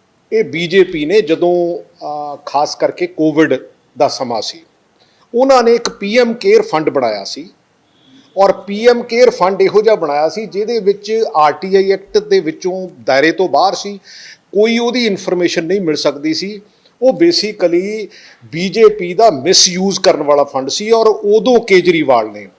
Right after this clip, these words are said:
ਉਸ ਗੱਲ 'ਤੇ ਆਬਜੈਕਸ਼ਨ ਕੀਤਾ ਸੀ ਕਿ ਇਹ ਜਿਹੜਾ ਪੀ ਐਮ ਕੇਅਰ ਫੰਡ ਹੈ, ਇਹ purely ਪੋਲੀਟੀਕਲ ਠੱਗੀ ਆ ਬੀਜੇਪੀ ਦੀ। ਤੇ ਲੇਕਿਨ ਉਹੀ ਕੇਜਰੀਵਾਲ ਨੇ,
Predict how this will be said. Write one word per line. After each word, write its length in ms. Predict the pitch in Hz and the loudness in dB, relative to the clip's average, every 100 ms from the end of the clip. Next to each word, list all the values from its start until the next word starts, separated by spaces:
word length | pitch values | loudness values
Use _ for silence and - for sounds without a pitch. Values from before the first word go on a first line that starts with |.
| _ | _
ਉਸ 300 | 247 262 - | -2 0 0
ਗੱਲ 180 | 170 170 | 2 2
'ਤੇ 200 | 175 240 | 2 -2
ਆਬਜੈਕਸ਼ਨ 480 | 220 - 156 - 214 | -2 -2 -6 -2 -4
ਕੀਤਾ 360 | 202 170 147 120 | -4 -4 0 -2
ਸੀ 280 | 135 175 185 _ _ _ _ _ | -2 -10 -12 _ _ _ _ _
ਕਿ 120 | 208 | -6
ਇਹ 240 | 220 226 208 | 0 0 2
ਜਿਹੜਾ 220 | 208 196 | 4 2
ਪੀ 280 | - 175 202 | 0 0 0
ਐਮ 140 | 190 | 0
ਕੇਅਰ 300 | 190 190 208 | -4 0 2
ਫੰਡ 320 | - 143 135 | 0 -4 0
ਹੈ, 260 | 151 196 - - - | 0 0 -4 -10 -2
ਇਹ 100 | 220 | -2
purely 680 | 220 196 220 247 240 240 240 | -2 0 4 4 4 -2 -8
ਪੋਲੀਟੀਕਲ 520 | - 175 185 233 233 208 | -2 0 0 0 2 0
ਠੱਗੀ 480 | - 160 139 180 | -2 -4 0 4
ਆ 60 | 165 | 4
ਬੀਜੇਪੀ 520 | 127 131 120 117 113 | 2 -4 -8 -8 -12
ਦੀ। 120 | - _ _ _ _ _ _ _ - | -20 _ _ _ _ _ _ _ 0
ਤੇ 100 | 214 | 2
ਲੇਕਿਨ 340 | 170 190 247 | 4 4 4
ਉਹੀ 340 | 233 226 220 277 | 2 4 4 4
ਕੇਜਰੀਵਾਲ 760 | - 202 147 151 139 123 120 | 4 4 4 2 2 2 0
ਨੇ, 200 | 135 202 | -2 -4